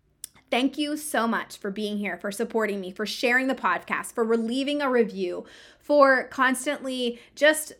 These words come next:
pouring into me and sending me D Ms and saying thank you. Like, this has been such a pleasure for me, and I can't wait to see where God takes it in twenty twenty-two. So, Father, thank you. Thank you for who you are. Thank you for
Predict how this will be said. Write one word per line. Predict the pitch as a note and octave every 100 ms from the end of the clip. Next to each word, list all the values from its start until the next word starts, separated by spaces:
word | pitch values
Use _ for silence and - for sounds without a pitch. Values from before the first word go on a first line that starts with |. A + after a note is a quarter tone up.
| A3+
pouring | - C4+ D4+ C#4
into | C#4 C4+
me | B3 A3+
and | G#3
sending | G#3+ C#4 C#4+
me | C#4
D | B3 B3+
Ms | A#3 B3 A#3
and | A3 A3
saying | B3+ B3+
thank | B3 C4 B3
you. | A#3+ G#3+
Like, | G3 F#3+
this | G#3+ B3 D4+
has | F4 -
been | B3 A3+
such | - A3 G#3+ - -
a | A3
pleasure | G#3 - G3+ G#3+
for | G3+ G3+
me, | F#3 F3+
and | G3+
I | G3
can't | A3+ A3+
wait | A3+ A3+
to |
see | A#3 G#3+
where | F#3+
God | F#3+ E3+ -
takes | F#3 - F3+
it | E3+
in | G3 G3
twenty | - F3 F3+ G#3
twenty-two. | - F3 F3 - F3+
So, | - A3+
Father, | A#3 G#3+ G#3+
thank | G3+ - A3 A3
you. | G#3+ G3 G3 - - - _
Thank | - A#3+ A#3+
you | C4+ C4+ C#4 D4 - _ _
for | - G3+
who | G#3
you | B3 A#3+ A#3+
are. | F#3+ G3+ G#3+
Thank | G3+ B3+ B3 B3+
you | C#4 C#4
for | C4+ - A#3 G3+ - -